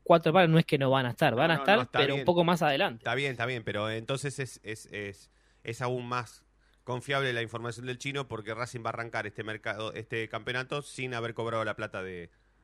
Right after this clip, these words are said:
Speaker 2: de Copetti. No importa si llega en marzo, abril o lo que sea, te va a servir en algún momento porque claramente a Racing la plata le va a servir, por algo lo vendió. Pero vas a arrancar este campeonato sin haber cobrado la, la venta del tu goleador. Increíble, pero real.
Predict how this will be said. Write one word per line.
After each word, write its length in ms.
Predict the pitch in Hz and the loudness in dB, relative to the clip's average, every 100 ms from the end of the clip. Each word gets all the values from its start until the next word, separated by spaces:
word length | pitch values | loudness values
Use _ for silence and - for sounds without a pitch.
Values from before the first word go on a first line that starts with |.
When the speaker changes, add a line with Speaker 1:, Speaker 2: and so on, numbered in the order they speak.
| - | -12
Speaker 2:
de 80 | 98 | -6
Copetti. 340 | 143 165 85 _ _ _ - | -4 -4 -6 _ _ _ -12
No 40 | |
importa 300 | 127 175 - | -4 -2 -2
si 120 | 139 113 | -4 -4
llega 180 | 131 | -4
en 60 | 123 | -2
marzo, 280 | 143 139 113 | -4 -2 -4
abril 280 | 117 143 131 | -4 -4 -4
o 40 | |
lo 120 | 117 | -4
que 80 | 117 | -8
sea, 320 | 120 113 95 - - | -8 -8 -8 -14 -10
te 80 | 113 | -4
va 100 | 135 | -4
a 20 | |
servir 300 | - 143 147 | -2 -4 -4
en 60 | |
algún 160 | 135 131 | -4 -4
momento 320 | 131 147 139 | -6 -4 -6
porque 240 | 117 - 104 | -8 -10 -8
claramente 500 | 120 120 131 123 - _ _ _ | -6 -4 -6 -8 -12 _ _ _
a 100 | 113 | -4
Racing 260 | 120 131 120 | -2 -2 -4
la 140 | 113 | -4
plata 180 | 127 123 | -4 -4
le 100 | 117 | -2
va 80 | 113 | -2
a 20 | |
servir, 320 | 110 123 143 | -2 -2 -2
por 100 | 117 | 0
algo 140 | 113 120 | 0 0
lo 80 | 110 | -2
vendió. 340 | 117 135 95 _ _ _ | -2 0 -2 _ _ _
Pero 160 | 85 98 | -6 -4
vas 160 | 104 | -4
a 20 | |
arrancar 300 | 110 117 123 | -4 -4 -2
este 160 | 123 131 | -4 -4
campeonato 580 | - 131 147 147 196 185 | -6 -4 -4 -2 -4 -6
sin 220 | - 120 | -12 -4
haber 240 | 117 113 107 | -2 -2 -2
cobrado 340 | 110 117 135 | -4 -2 -2
la, 300 | 131 107 107 - | -2 -4 -6 -8
la 360 | 101 101 101 | -6 -4 -4
venta 440 | 101 127 127 147 165 | -6 -8 -6 -6 -6
del 180 | 104 95 | -8 -10
tu 120 | 110 | -8
goleador. 420 | 123 151 160 - _ _ _ _ - | -4 -4 -4 -6 _ _ _ _ -20
Increíble, 520 | 101 110 123 151 214 | -12 -6 -4 -2 -4
pero 220 | - 95 | -4 -6
real. 320 | 107 202 160 | -6 -6 -8